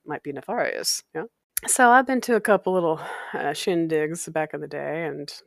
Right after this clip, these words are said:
mm, maybe in the past ten years I've been to one or two, where a bunch of anonymous strangers get together in their best duds and leather, and maybe there's a show. Um, maybe it's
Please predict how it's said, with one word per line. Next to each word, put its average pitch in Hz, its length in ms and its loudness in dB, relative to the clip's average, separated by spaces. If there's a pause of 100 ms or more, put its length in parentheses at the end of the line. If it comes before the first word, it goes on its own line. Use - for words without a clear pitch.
mm, 254 440 -10 (100)
maybe 247 160 -4
in 220 40 -2
the 208 40 -4
past 170 260 -2
ten 151 200 -4
years 147 220 -6
I've 143 100 -8
been 143 100 -8
to 143 80 -8
one 139 140 -8
or 143 80 -8
two, 151 380 -8 (280)
where 156 160 0
a 147 40 0
bunch 151 260 -2
of 147 200 -2 (360)
anonymous 143 440 -2
strangers 139 500 -6
get 135 160 -8
together 139 500 -6
in 135 100 -8
their 135 140 -8
best - 320 -6
duds 139 360 -4
and 135 500 -14 (180)
leather, 139 480 -4
and 143 340 -16 (760)
maybe 147 260 -2
there's 143 220 -6
a 139 40 -6
show. 147 580 0 (680)
Um, 135 640 -12 (120)
maybe 143 480 -4
it's - 460 -6